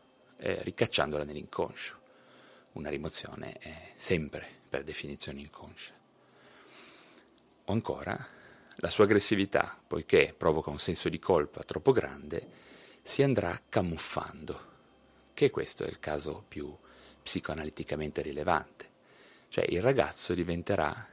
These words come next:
estremamente gentile verso il fratello. Perché? Perché sentendosi colpevole di quell'impulso di morte,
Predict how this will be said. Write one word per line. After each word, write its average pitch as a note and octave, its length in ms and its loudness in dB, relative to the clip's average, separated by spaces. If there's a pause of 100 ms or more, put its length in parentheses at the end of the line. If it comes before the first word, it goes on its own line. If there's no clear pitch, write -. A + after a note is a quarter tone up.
(140)
estremamente A2 680 2
gentile F#2+ 580 -2
verso C#2+ 280 -6
il - 60 -12
fratello. - 600 -12 (360)
Perché? - 380 -2 (1040)
Perché A#2 520 8
sentendosi G2+ 640 2
colpevole F2+ 680 6 (180)
di F2+ 100 -6
quell'impulso E2+ 600 -2
di C3 80 2
morte, - 760 -6